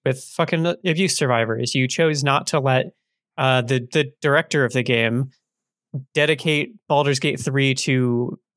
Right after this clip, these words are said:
uh, develop-, members of the development team who have died over the past year. You, you chose to do that.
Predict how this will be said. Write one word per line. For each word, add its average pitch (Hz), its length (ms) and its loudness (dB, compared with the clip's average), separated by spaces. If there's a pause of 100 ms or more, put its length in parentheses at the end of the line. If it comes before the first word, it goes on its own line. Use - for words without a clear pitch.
(140)
uh, 147 260 -2
develop-, 143 400 0
members 139 300 0
of 135 40 -10
the 139 60 -2
development 131 300 0
team 139 120 -2
who 139 100 0
have 123 220 -4
died 127 340 2
over 120 140 -2
the 123 100 -4
past 127 340 -6
year. - 400 -4
You, 139 200 -2
you 165 160 0
chose 190 320 0
to - 60 -12
do 131 140 0
that. - 260 -4